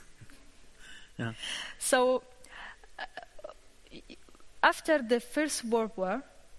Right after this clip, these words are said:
Speaker 1: Mm.
Speaker 2: women have realized something very important. Because at the beginning, people think weapons, nuclear, war, and tanks are only for men. And then women have to sit back at home and wait for the,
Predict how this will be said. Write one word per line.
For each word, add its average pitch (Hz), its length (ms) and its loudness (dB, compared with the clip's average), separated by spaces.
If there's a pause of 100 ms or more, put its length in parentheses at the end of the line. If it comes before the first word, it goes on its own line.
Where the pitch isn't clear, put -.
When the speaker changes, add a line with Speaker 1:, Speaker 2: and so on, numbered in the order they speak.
(140)
Speaker 1:
Mm. 196 40 -4
Speaker 2:
women 285 320 4
have 226 320 4 (680)
realized 220 500 6
something 208 420 -2
very 196 200 2
important. - 640 -4 (640)
Because 220 340 4
at 208 100 4
the 220 60 4
beginning, 226 600 4 (280)
people 254 280 4
think 220 380 2 (500)
weapons, 202 840 2 (260)
nuclear, 196 760 4 (160)
war, 196 600 6 (220)
and 196 160 0 (100)
tanks 202 580 4 (100)
are 202 200 6
only 208 220 2
for 196 180 -2
men. 190 300 2 (880)
And 202 160 2
then 202 160 2
women 208 220 2
have 190 240 0
to 196 80 -8
sit 175 300 -4
back 196 300 4
at - 160 -6
home 214 300 0
and 180 200 -2
wait 202 220 4
for 196 240 2
the, 180 480 4